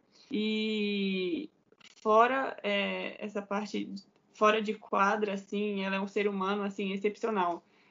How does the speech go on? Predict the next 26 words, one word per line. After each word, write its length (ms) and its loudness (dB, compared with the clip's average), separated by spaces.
Ela 120 2
é 40 4
muito 380 4
amorosa, 480 4
muito 520 0
cuidadosa 840 -2
e, 500 -4
nossa, 280 2
eu 120 8
amo, 380 4
eu 180 2
amo 200 2
dividir 340 -4
o 60 -6
dia 140 -4
a 20 -8
dia 180 -8
com 160 -8
ela. 240 -4
É 80 -4
uma 160 -6
pessoa 400 -2
fora 260 -2
do 120 -2
normal, 400 -2
assim. 340 -12